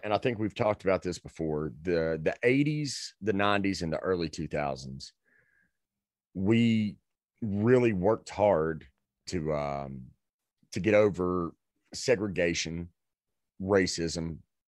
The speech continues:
And I really think that we as a society, and when I say us as a society, I just mean us as individuals, the,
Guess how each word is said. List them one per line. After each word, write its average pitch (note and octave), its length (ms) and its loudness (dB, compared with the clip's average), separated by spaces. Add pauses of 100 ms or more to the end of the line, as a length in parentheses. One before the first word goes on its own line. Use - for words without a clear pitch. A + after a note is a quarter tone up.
(180)
And E2+ 680 -2 (260)
I G#2+ 500 4
really A2+ 340 2
think A#2+ 340 0
that E2 240 0 (1300)
we C3+ 300 8
as G2 160 4
a F2+ 60 -4
society, F2+ 880 2 (1400)
and C3 140 2
when C#3 100 6
I D3 60 6
say C#3 360 6
us C3 240 2
as F#2+ 140 -4
a E2 60 -6
society, A#2+ 480 2
I B2 80 6
just A#2+ 200 -6
mean A2+ 320 2
us G2+ 300 4
as E2+ 400 -2
individuals, E2 720 -2 (140)
the, D#2+ 260 2